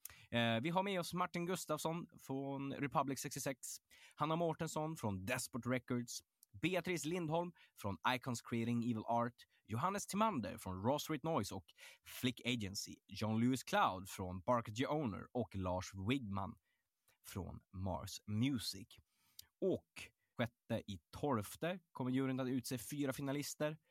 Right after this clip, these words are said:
Därefter så kommer man kunna rösta på din favorit av då finalisterna på Rockflödets Facebook-sida, och vinnaren presenteras i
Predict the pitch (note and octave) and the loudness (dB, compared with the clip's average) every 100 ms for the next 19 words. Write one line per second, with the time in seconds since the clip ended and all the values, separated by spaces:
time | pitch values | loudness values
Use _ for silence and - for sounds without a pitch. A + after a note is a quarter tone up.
0 | - - - G#2 G3+ B2 - E3 F3+ G#3+ | -20 -14 -2 2 2 2 -2 -2 -2 -2
1 | A#2 - A#2+ A2+ G#2 G#2 G#2 G#2 G2 G2+ | -2 -2 0 2 2 2 2 0 -2 -2
2 | G2 D3 - - F3 - G#2+ F#2+ - - | 0 0 -2 0 0 0 -4 -4 -6 -16
3 | _ B2 C#3 B2 C3+ B2+ A#2+ - F#2 F2+ | _ 2 2 2 2 2 2 -2 -2 -4
4 | - G2 F#2+ - - - F3+ F#3+ - _ | -4 -2 0 0 -2 -2 0 -2 -6 _
5 | A2 G#2+ - - G2 F#2 - - D#3+ C3 | 0 0 -2 -4 -2 -2 -4 -2 -2 -2
6 | C#3+ - F3 E3+ E3 E3+ _ G#3 A3+ - | -6 -4 -2 0 0 -2 _ 2 2 2
7 | C#3 E3 B2+ B2 C3 B2+ A#2+ B2+ G2 F#2+ | 2 4 4 4 2 0 -2 -2 0 0
8 | G2 - F#2+ | -2 -6 -8